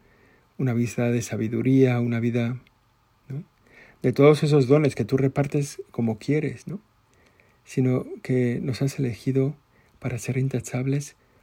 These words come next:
por el amor que siempre está a nuestro alcance. Siempre estamos preparados para amar. El amor no pasa nunca. El amor siempre está ahí.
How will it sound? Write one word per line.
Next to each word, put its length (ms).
por 120
el 120
amor 300
que 140
siempre 360
está 340
a 80
nuestro 320
alcance. 540
Siempre 400
estamos 380
preparados 520
para 220
amar. 340
El 100
amor 240
no 80
pasa 300
nunca. 360
El 100
amor 220
siempre 340
está 340
ahí. 320